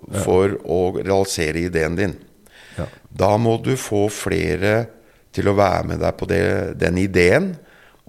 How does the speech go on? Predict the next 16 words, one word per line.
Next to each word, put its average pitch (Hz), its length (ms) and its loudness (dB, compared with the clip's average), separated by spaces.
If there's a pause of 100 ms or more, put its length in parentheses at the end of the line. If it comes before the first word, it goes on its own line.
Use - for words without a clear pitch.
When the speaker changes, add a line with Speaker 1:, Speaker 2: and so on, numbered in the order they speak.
Speaker 2:
og - 100 -4
skyte - 420 -4
kapital 90 680 0
eller 90 240 2
penger 87 380 -2
inn 78 280 -4
i 82 60 0
det 80 140 2
selskapet. 82 580 -4 (260)
Speaker 1:
Da 104 120 0
er 101 80 0
det 98 80 0
en 110 200 -2
investor 85 360 -4
som 92 300 -2
kommer. 82 340 -2